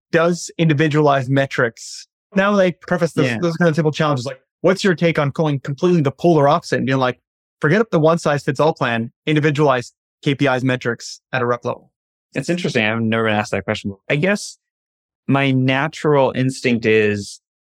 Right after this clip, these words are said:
Speaker 2: companies that are, I think, pretty mature in their incentive compensation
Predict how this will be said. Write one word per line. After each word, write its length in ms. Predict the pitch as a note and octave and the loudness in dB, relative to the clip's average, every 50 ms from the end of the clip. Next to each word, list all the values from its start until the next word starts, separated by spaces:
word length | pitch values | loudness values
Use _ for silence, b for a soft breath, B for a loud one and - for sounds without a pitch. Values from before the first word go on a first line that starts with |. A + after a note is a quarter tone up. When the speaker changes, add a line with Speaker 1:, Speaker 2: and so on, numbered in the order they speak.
| _ _ - | _ _ -4
Speaker 2:
companies 360 | - D3+ D3 D3 D3+ C#3+ A#2+ | -2 -2 0 0 0 0 0
that 140 | B2+ A#2 A2 | 0 0 2
are, 400 | A2 A2 G#2+ G#2 G#2 G2+ - - _ _ _ _ _ _ _ - | 2 2 2 2 0 0 -2 -6 _ _ _ _ _ _ _ -12
I 60 | - G#2+ | -10 -6
think, 240 | A2+ G#2+ F#2+ - - - | -6 -6 -6 -8 -10 -10
pretty 220 | - - B2 A#2 | -4 -2 2 2
mature 500 | A2 G#2+ G2 - - - A2 G#2+ A#2 C3+ | 2 2 0 -2 -2 0 0 2 2 2
in 160 | C#3+ C3+ A#2 | 0 0 0
their 200 | G#2+ G#2+ G#2 G2+ | 0 0 -2 -2
incentive 380 | G2+ G2+ F#2+ - A2 G#2 G2+ - | -4 -4 -4 -4 -4 -4 -4 -4
compensation 880 | - G#2+ G2+ G2 G#2 G2 - - G#2 G#2 - - C#3+ C#3 C#3 D3 D3 | -4 -4 -4 -6 -8 -10 -6 -4 -4 -4 -4 -4 -6 -6 -6 -8 -12